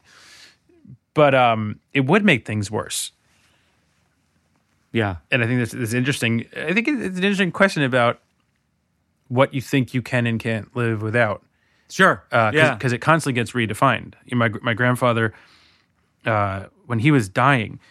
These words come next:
Speaker 1: we were watching videos of him younger. He was a rabbi giving sermons, which was very strange. And I remember he was dying, and we were watching a video with him. So he was talking to himself at a younger age, and he was saying that a human being is like a gas tank where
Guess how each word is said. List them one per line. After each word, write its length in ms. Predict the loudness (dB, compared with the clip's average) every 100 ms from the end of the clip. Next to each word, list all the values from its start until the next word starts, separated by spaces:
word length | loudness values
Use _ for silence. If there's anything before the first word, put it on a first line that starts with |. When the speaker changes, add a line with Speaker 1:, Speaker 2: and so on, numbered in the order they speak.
| _ _ _ _
Speaker 1:
we 100 | 0
were 120 | 0
watching 420 | 2 2 2 -2 0
videos 480 | 0 2 2 0
of 120 | -6 -6
him 240 | -2 0
younger. 480 | 0 0 0 0 -4
He 100 | -6
was 100 | -4
a 60 |
rabbi 440 | 0 2 2 0 -4
giving 380 | -6 -6 -4 -4
sermons, 580 | 2 2 2 -6 -14
which 120 | -10 -8
was 120 | -2
very 160 | 0
strange. 340 | 0 -2 -4 -8 _ _ _
And 80 | -2
I 20 |
remember 320 | 2 4 2 0 -10 _ _ _ _ -2
he 120 | 0
was 100 | 2
dying, 420 | 2 2 2 -4
and 100 | -6
we 60 | -4
were 60 |
watching 300 | 0 0 0
a 60 | -2
video 460 | 0 0 2 -2 -4
with 340 | 0 4 4
him. 320 | 2 -4 -6 -8
So 120 | -4
he 120 | -2
was 160 | -2 -4 _
talking 260 | 0 0 0
to 40 |
himself 360 | -4 0 0 0
at 80 | -2
a 20 |
younger 300 | 0 0 0
age, 220 | 0 -2 -6 _ _ -6
and 80 | -2
he 60 |
was 140 | 0 0
saying 360 | 0 2 0
that 220 | 0 0 -2
a 40 |
human 320 | -4 -2 0
being 160 | 2 2
is 140 | 2
like 220 | 2 -2 -2
a 160 | -6
gas 460 | -6 -2 0 0 -2
tank 360 | -10 -12 -14 -18 -20 _ _
where 500 | -2 2 4 2 0